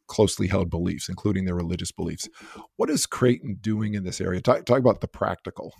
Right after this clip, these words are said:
as you mentioned before. What's Creighton doing in this area now, and what do you seek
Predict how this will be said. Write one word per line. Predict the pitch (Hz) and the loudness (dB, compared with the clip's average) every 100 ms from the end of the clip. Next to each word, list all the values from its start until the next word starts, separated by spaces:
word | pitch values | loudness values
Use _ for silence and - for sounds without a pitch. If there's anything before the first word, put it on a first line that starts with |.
| 98 | -12
as | 95 | -8
you | |
mentioned | 95 95 90 | -6 -6 -8
before. | 92 - 98 | -10 -4 -2
What's | 92 151 - - | 4 2 2 -6
Creighton | - 131 - 98 | 0 0 0 0
doing | 110 120 110 | 2 2 2
in | |
this | 104 98 | 0 0
area | 101 104 92 | 2 2 0
now, | 90 98 110 117 - - - - - | -2 0 0 0 -4 -8 -20 -20 -4
and | 101 92 | -2 4
what | 117 - | 4 4
do | |
you | 92 104 | 0 0
seek | - 101 98 - | -2 -2 -2 -6